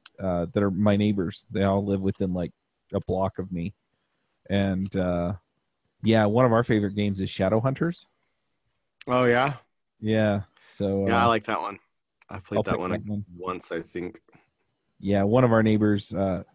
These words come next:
Speaker 1: I don't know why, but he's always the guy that gets killed first.
Speaker 2: <laughs> That's funny.
Speaker 1: Which is always funny. So, yeah, it's, it's like, "Who am I going to, we're gonna beat on Gareth."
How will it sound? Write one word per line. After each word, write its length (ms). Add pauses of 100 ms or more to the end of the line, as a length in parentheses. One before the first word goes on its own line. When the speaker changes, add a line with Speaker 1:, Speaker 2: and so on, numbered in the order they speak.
(140)
Speaker 1:
I 80
don't 120
know 80
why, 280
but 180
he's 180
always 340
the 100
guy 240
that 100
gets 380 (120)
killed 280
first. 480 (420)
Speaker 2:
<laughs> 2250
That's 260
funny. 420
Speaker 1:
Which 260
is 140
always 280
funny. 380
So, 380
yeah, 260 (540)
it's, 220
it's 200
like, 220
"Who 220
am 120
I 140
going 340
to, 140
we're 140
gonna 180
beat 220
on 180
Gareth." 360